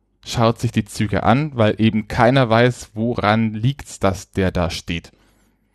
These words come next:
Es kann ja auch sein, dass zum Beispiel ein Schaden am Fahrwerk von der Achterbahn, auf welche Art auch immer, erkannt wurde. Und dann sollte der Zug nicht, nicht mehr bewegt werden. Da muss man die Leute da anders rausholen. Da gibt's dann He-, Rettungsbühnen.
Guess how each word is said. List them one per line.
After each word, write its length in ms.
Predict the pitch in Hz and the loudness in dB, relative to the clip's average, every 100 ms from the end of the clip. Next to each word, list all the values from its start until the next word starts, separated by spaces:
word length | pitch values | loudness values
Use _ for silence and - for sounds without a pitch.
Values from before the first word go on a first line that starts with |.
| _ _ | _ _
Es 160 | - - | -12 -2
kann 180 | 113 113 | 0 4
ja 100 | 107 | 2
auch 100 | - | 2
sein, 280 | 107 107 | 2 2
dass 220 | 104 98 - | 2 -2 -4
zum 140 | 101 | -8
Beispiel 360 | 92 - - 95 | -8 -8 -8 -8
ein 60 | |
Schaden 340 | - 87 92 87 | -2 0 0 0
am 140 | 90 | -4
Fahrwerk 480 | - 110 110 98 - _ _ _ _ _ _ _ _ _ _ _ _ _ | 0 0 2 0 -2 _ _ _ _ _ _ _ _ _ _ _ _ _
von 300 | - 101 98 | -6 -2 0
der 140 | 92 | 2
Achterbahn, 640 | 82 - 101 95 85 92 82 | 2 0 -2 0 0 0 -2
auf 180 | 62 - | -2 0
welche 320 | 98 104 80 | 0 2 2
Art 140 | 87 | 2
auch 100 | 87 | 0
immer, 240 | - 101 92 | -2 -2 -2
erkannt 420 | - - 98 101 | -2 -2 -2 0
wurde. 280 | 117 139 - _ _ _ _ _ _ - | 0 0 -4 _ _ _ _ _ _ -2
Und 340 | 104 101 101 | 0 0 -2
dann 160 | 107 107 | 0 2
sollte 320 | 110 113 101 | 4 4 4
der 140 | 107 | 2
Zug 240 | 101 117 110 | 0 -2 0
nicht, 180 | - 110 92 - | -2 -2 -4 -2
nicht 240 | 110 107 107 | 0 0 0
mehr 100 | 95 | -2
bewegt 400 | 92 104 110 - | 0 0 0 -2
werden. 340 | 82 87 90 - | -4 -4 -8 -4
Da 80 | 92 | -2
muss 180 | 101 | 0
man 80 | 101 | 0
die 60 | 92 | 2
Leute 240 | 90 95 | 2 2
da 100 | 92 | 2
anders 380 | 98 104 98 - | 4 2 0 0
rausholen. 500 | 82 - 80 80 87 - _ | -2 -2 -4 -6 -8 -18 _
Da 100 | - | -8
gibt's 220 | 90 98 - | -4 -4 -4
dann 240 | 82 87 | -4 -2
He-, 200 | 85 110 | 0 0
Rettungsbühnen. 880 | 104 107 107 - - 107 107 104 | 2 0 -2 -4 -4 -2 0 -2